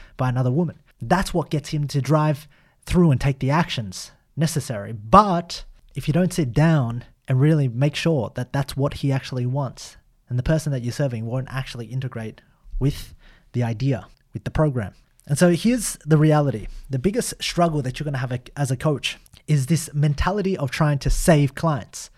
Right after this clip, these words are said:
this mentality of getting paid and trying to save your fucking clients. That is, you feel this moral obligation that once you get paid, there is this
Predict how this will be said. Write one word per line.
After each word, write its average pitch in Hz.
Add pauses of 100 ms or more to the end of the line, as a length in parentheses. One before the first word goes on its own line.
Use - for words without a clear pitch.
(120)
this -
mentality 214
of 135
getting 185
paid 160 (320)
and 107
trying 165
to 123
save 160
your 123 (160)
fucking 123
clients. - (240)
That 151
is, 143
you 156
feel 220
this 180
moral 156
obligation 143
that 117
once 180
you 160
get 151
paid, 190 (220)
there 131
is 127
this 135